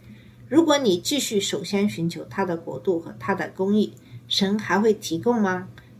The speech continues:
这就是当你的工作被终止、你的健康状况下降、你的敌人起来反对你时，产生一种难以理解的和平的信心。伟大的信仰在暴风雨中和在阳光明媚的日子里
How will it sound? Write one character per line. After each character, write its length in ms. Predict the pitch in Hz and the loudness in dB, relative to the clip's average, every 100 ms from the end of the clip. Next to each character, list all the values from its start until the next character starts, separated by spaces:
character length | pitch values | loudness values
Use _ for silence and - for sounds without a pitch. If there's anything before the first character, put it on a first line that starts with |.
| - | 2
这 140 | 240 | 4
就 160 | 233 226 | 4 2
是 260 | 214 170 - | 0 -4 -4
当 240 | 220 214 | 0 2
你 140 | 214 165 | 2 -2
的 300 | - 170 - | -2 -6 -6
工 200 | - 240 | -6 -2
作 180 | 240 185 | 2 2
被 240 | - 185 | 2 0
终 260 | 165 214 233 | 2 -2 -2
止、 200 | - - - | -6 -12 -10
你 100 | 170 | -8
的 120 | 165 165 | -4 -2
健 320 | - 226 202 | 2 2 2
康 320 | - 208 214 | -2 -2 -2
状 240 | 214 208 | -2 -2
况 220 | 196 185 180 | -2 -6 -4
下 240 | - 175 | -2 0
降、 220 | 175 190 - | 2 0 -2
你 140 | - 170 | -10 -6
的 140 | 165 | -4
敌 180 | 165 196 | 0 2
人 220 | 202 185 | 2 0
起 180 | 190 - | -4 -6
来 180 | 147 160 | -6 -6
反 240 | 165 - 160 | -6 -10 0
对 140 | 226 | 2
你 180 | 208 170 | 2 0
时， 260 | - 151 131 - - - - | -4 -6 -8 -16 -20 -20 -12
产 220 | - 208 | -2 0
生 200 | 196 240 | 0 -4
一 140 | 247 269 | -6 -6
种 300 | 240 180 170 | -4 -4 -2
难 220 | 185 220 | -2 -2
以 100 | 196 | -4
理 240 | 175 175 | -4 -6
解 160 | 214 175 | -2 -2
的 160 | - 147 | -2 -12
和 300 | - - 180 | -14 -6 -6
平 220 | 185 165 | -4 -8
的 100 | 156 | -10
信 260 | - - 170 | -8 -6 -6
心。 240 | - 190 - - - - - | -6 -8 -10 -20 -20 -20 -4
伟 140 | 185 190 | -2 2
大 200 | 254 247 | 2 2
的 100 | 214 | 0
信 260 | - 240 | -6 -8
仰 120 | 185 - - | -8 -10 -8
在 220 | 202 175 | -6 -6
暴 240 | 170 220 | -2 -2
风 260 | 202 226 226 | -2 -4 -6
雨 140 | 175 - | -8 -8
中 220 | 190 190 - | -8 -8 -12
和 220 | - 165 | -8 -6
在 200 | 170 196 | 0 0
阳 260 | 170 165 | 0 -2
光 180 | 196 190 | -4 -6
明 240 | 190 170 180 | -6 -6 -2
媚 140 | 233 | 0
的 180 | 208 - | 0 -4
日 140 | 233 | -6
子 160 | 220 - | -6 -6
里 160 | - | -8